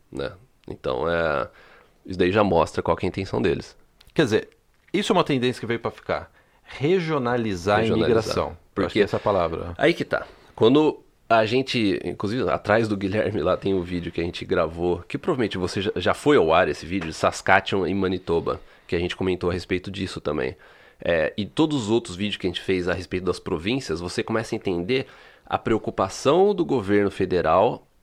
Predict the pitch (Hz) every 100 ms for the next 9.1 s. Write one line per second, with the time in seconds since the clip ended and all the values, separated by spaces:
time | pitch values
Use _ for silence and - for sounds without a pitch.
0 | - 104 104 - - 90 98 - 117 -
1 | - - - - 101 104 113 110 117 101
2 | 95 90 - - _ _ _ _ _ _
3 | _ _ 85 120 196 _ _ _ _ _
4 | - - - 156 156 117 98 120 104 -
5 | 95 87 87 85 90 - 71 57 - _
6 | _ _ _ _ _ - 80 78 90 104
7 | 110 110 131 127 117 107 101 92 98 90
8 | 90 90 82 - 92 - - 92 90 95
9 | 87